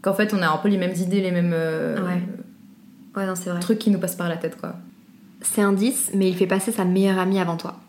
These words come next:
Speaker 2: <laughs>
Speaker 1: Est-ce que toi, tu fais passer, euh, <laughs> ta meilleure amie avant ton gars ?
Speaker 2: En vrai, ouais.
Speaker 1: Bah oui, moi aussi.
Speaker 2: Bah ouais, quand tu penses comme ça, c'est évidemment logique de penser comme ça, mais ouais.
Speaker 1: Après, ça dépend de la manière de faire.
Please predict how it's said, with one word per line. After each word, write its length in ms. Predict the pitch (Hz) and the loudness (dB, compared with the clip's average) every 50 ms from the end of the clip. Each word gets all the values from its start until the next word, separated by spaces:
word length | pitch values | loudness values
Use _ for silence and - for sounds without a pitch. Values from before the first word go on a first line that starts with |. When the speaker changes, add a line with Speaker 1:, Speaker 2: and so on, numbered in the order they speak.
| - - - - - - - - - - - - - - - | -20 -20 -20 -20 -20 -20 -20 -20 -20 -20 -20 -20 -20 -20 -18
Speaker 2:
<laughs> 40 | - - - - - - - 233 233 - - - - - - - - - - - - - - - - 170 | -16 -14 -14 -12 -12 -12 -12 -12 -14 -14 -18 -20 -20 -18 -16 -16 -14 -14 -14 -14 -16 -16 -18 -14 -10 -10
Speaker 1:
Est-ce 100 | - - | -10 -4
que 100 | - 247 | -4 -2
toi, 160 | 240 269 254 | 2 2 0
tu 140 | - - - | 0 0 -2
fais 120 | - 196 | -4 -4
passer, 520 | 185 180 185 185 175 - - 196 190 185 175 | 0 0 0 0 0 0 2 2 2 4 4
euh, 260 | 170 165 160 165 185 208 - - - - - - - - - - - - - - - | 4 2 4 4 4 4 4 2 -6 -16 -18 -20 -20 -20 -20 -20 -20 -20 -20 -2 -2
<laughs> 760 | 277 - - 349 - - 320 320 - 392 440 403 285 - - | -2 2 4 2 4 4 2 4 4 2 2 2 0 0 2
ta 100 | - 220 | 4 6
meilleure 340 | 226 214 208 208 240 247 226 | 6 6 8 8 6 8 6
amie 220 | 208 202 220 208 | 6 6 4 4
avant 200 | 196 202 202 196 | 6 6 4 4
ton 160 | 196 - 214 220 | 4 4 4 6
gars ? 240 | 214 226 214 294 294 - - - - - - - - - - | 6 6 6 4 4 2 -4 -12 -18 -20 -20 -20 -20 -10 -6
Speaker 2:
En 140 | 196 185 180 | -4 -2 0
vrai, 260 | 175 170 196 226 240 | 0 0 0 0 0
ouais. 240 | 208 175 175 175 180 - - - - - - | 0 -2 -2 -4 -6 -10 -14 -18 -20 -8 -4
Speaker 1:
Bah 80 | - 262 - | -2 0 0
oui, 120 | - 359 320 - - - - - - - 269 - | 0 -2 -4 -8 -12 -20 -20 -20 -4 -2 -2 0
moi 100 | - 285 | 0 -2
aussi. 260 | 262 - - - - - - - | -2 -2 -4 -4 -4 -6 -6 -4
Speaker 2:
Bah 120 | 196 185 | -2 0
ouais, 140 | 190 233 269 - | 2 2 2 2
quand 80 | 220 196 | 0 -2
tu 140 | - - - | -2 -2 -2
penses 220 | 196 190 185 - | -2 -2 -2 0
comme 160 | - 202 196 | 0 0 0
ça, 160 | 185 - 277 | 0 0 -2
c'est 180 | 277 - - 202 | -4 -2 0 0
évidemment 540 | 180 180 180 180 196 175 175 190 196 196 196 | 0 2 0 0 0 0 2 2 2 2 2
logique 380 | 196 185 202 208 196 226 208 | 4 4 4 4 4 4 2
de 80 | 196 196 | 2 0
penser 320 | 180 185 180 175 - 185 | 0 0 -2 -2 -2 -2
comme 160 | 175 180 175 175 | 0 0 0 0
ça, 120 | 180 240 247 220 | 0 0 0 0
mais 100 | 190 175 | 0 0
ouais. 200 | 185 190 208 214 - - - - - - | 0 -2 -4 -6 -8 -14 -18 -20 -8 -6
Speaker 1:
Après, 400 | 165 175 175 226 220 180 123 113 | -4 -2 0 2 2 2 0 0
ça 120 | - - | 0 0
dépend 160 | 180 180 180 208 | 0 2 4 2
de 60 | 208 | 2
la 60 | 190 | 2
manière 220 | 180 175 175 170 | 2 2 2 2
de 60 | 165 170 | 2 0
faire. 280 | - 185 175 - - | 0 0 -2 -2 -4